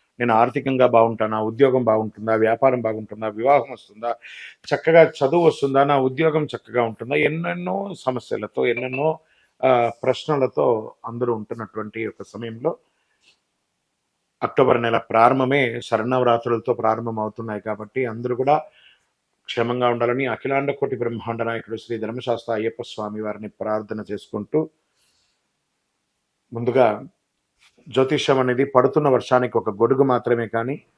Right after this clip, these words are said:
జ్యోతిష్యం జీవితం కాదు. బాగా గుర్తుపెట్టుకోండి. మీరు మిమ్మల్ని, మీ ఇష్టదైవాన్ని, మీ కులదైవాన్ని ప్రార్థన చేయండి, అన్ని చక్కగా ఉంటుంది. జ్యోతిష్ శాస్త్రరీత్యా ద్వాదశ రాశుల్లో ఎనిమిదవ రాశి అయినటువంటి వృశ్చిక రాశి మిత్రులారా, మీరు విశాఖ నక్షత్రం నాలుగవ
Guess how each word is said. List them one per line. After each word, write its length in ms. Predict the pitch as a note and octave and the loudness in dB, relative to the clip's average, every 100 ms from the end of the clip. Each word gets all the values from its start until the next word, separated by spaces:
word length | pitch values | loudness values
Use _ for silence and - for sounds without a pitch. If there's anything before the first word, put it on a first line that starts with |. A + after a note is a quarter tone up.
| _ _ | _ _
జ్యోతిష్యం 760 | G#2+ A#2 B2 B2+ - C3 C3 G2 F#2+ | -2 0 0 -2 -4 -4 -4 -8 -4
జీవితం 460 | A#2+ B2 - A#2 A#2 | -2 0 -2 -4 -4
కాదు. 320 | - G2+ G2 - _ _ _ A2+ | 0 0 0 -8 _ _ _ -8
బాగా 200 | A2 A#2 | -4 -4
గుర్తుపెట్టుకోండి. 640 | G#2+ A2+ B2 - B2 D#3 - - - | -6 -4 -6 -4 -8 -10 -12 -20 -10
మీరు 140 | G#2+ G#2 | -6 -4
మిమ్మల్ని, 540 | A2 B2+ C3+ C#3+ D3+ - _ _ A2+ | -4 -2 0 0 -4 -8 _ _ -6
మీ 80 | A#2+ | -6
ఇష్టదైవాన్ని, 560 | - D#3 D3+ D3 D3 | -2 4 6 6 4
మీ 100 | D3+ | 0
కులదైవాన్ని 600 | - D#3+ D3 D#3+ D3 C3 | -4 -2 4 8 8 4
ప్రార్థన 440 | A#2+ A#2+ A2+ A#2+ A#2 A2+ | 0 0 0 -4 -6 -6
చేయండి, 280 | A2+ B2 - _ _ - | -6 -6 -8 _ _ -10
అన్ని 280 | A#2 C3+ | -4 -2
చక్కగా 480 | C#3 A2+ - A2 A2 | -4 -8 -8 -2 -2
ఉంటుంది. 540 | G#2 G2+ G#2+ G#2 A#2+ - | -2 -8 -14 -10 -10 -6
జ్యోతిష్ 420 | A#2+ G3+ C4 C#4 - | 10 12 12 12 12
శాస్త్రరీత్యా 680 | C4+ - B3+ B3+ B3+ B3+ | 12 12 12 12 12 12
ద్వాదశ 440 | B3 F#3+ A3+ B3 A#3+ | 12 12 12 12 12
రాశుల్లో 440 | B3 A3+ A#3+ A#3 A#3 F#3 | 12 12 12 12 12 12
ఎనిమిదవ 340 | G3 A#3+ A#3+ A3+ | 10 12 12 12
రాశి 260 | A3 A3 G#3+ | 12 12 12
అయినటువంటి 460 | G#3+ F#3+ G#3+ G3+ | 10 8 6 8
వృశ్చిక 300 | G3+ G3 F#3+ G3+ | 8 8 10 12
రాశి 240 | G3 G3 | 12 10
మిత్రులారా, 680 | F#3+ F#3+ G3 F#3+ F#3+ G#3+ A#3 - _ E3+ | 2 2 8 12 12 12 12 6 _ 8
మీరు 180 | F#3 | 10
విశాఖ 320 | F3+ F#3 B3 B3 B3+ A#3+ | 10 12 12 12 12 12
నక్షత్రం 480 | - A3 A3+ A3 G3 | 8 6 8 8 12
నాలుగవ 400 | E3+ G3 G3+ | 12 12 12